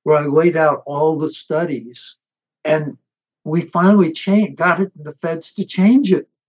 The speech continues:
What changed it was a table I did that showed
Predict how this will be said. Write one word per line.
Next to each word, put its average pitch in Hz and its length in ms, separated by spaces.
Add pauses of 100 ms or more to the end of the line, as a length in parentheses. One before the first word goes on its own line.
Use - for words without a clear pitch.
(400)
What 185 280
changed 233 600
it 170 180
was 156 220
a 151 160
table 190 480
I 180 140
did 151 280
that 139 200
showed 156 600